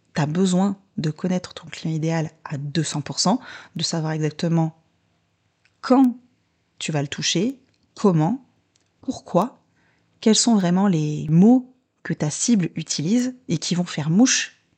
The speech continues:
quand tu vas les utiliser dans ta communication. Ça, c'est indispensable.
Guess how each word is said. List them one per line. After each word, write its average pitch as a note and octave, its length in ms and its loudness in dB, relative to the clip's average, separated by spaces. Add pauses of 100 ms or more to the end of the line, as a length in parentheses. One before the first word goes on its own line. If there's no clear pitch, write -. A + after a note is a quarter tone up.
(140)
quand D#3+ 120 -6
tu - 140 -6
vas D#3+ 80 0
les D3+ 140 -2
utiliser E3+ 280 0
dans A#3+ 80 4
ta E3+ 140 0
communication. E3+ 600 -2 (400)
Ça, - 140 2
c'est - 320 -8
indispensable. G3+ 640 0